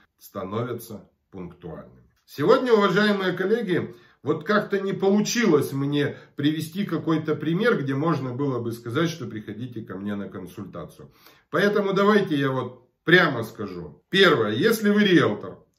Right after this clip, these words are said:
который имеет желание увеличить количество своих сделок и сделать их регулярными. Второе,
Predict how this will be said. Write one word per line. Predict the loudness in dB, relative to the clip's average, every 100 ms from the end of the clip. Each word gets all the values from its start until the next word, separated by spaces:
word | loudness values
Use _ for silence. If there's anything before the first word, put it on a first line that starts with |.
| _ _
который | -8 2 4 4
имеет | 4 2 2
желание | 2 4 2 0
увеличить | -2 -2 -2 -2 -4 -10 -12 -6
количество | -4 -4 -4 -8 -8 -10
своих | -8 -6 -6
сделок | -6 -2 0 -2 -6
и |
сделать | -8 -4 -2 -4 -6
их | -10
регулярными. | -12 -12 -10 -10 -10 -20 -20 _
Второе, | _ 4 6 8 6 0 -10